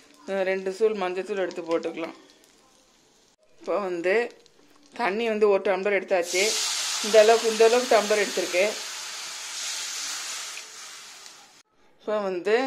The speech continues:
இந்த அளவுக்கு வந்து டம்ளர் வந்து திரும்பி தண்ணி ஊத்திக்கலாம்.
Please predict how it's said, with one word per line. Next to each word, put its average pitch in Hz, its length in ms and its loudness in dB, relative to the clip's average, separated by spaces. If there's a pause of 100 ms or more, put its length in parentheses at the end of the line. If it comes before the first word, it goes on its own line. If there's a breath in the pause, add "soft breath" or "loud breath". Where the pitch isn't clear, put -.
(140)
இந்த 196 300 0
அளவுக்கு 226 300 4
வந்து 202 160 -2
டம்ளர் 196 360 2
வந்து 185 240 0
திரும்பி 214 300 -4
தண்ணி 180 260 0
ஊத்திக்கலாம். 160 500 -6